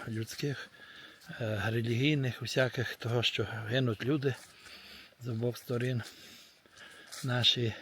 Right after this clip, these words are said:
е, е, захищають свою батьківщину.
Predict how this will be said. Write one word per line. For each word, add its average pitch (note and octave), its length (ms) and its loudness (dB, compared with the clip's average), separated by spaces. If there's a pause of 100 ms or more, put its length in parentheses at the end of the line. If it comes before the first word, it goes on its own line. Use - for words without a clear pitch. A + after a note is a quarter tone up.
(380)
е, A#2+ 60 -2
е, A2 240 0 (1300)
захищають B2 680 4
свою A2 360 2 (220)
батьківщину. C3 800 2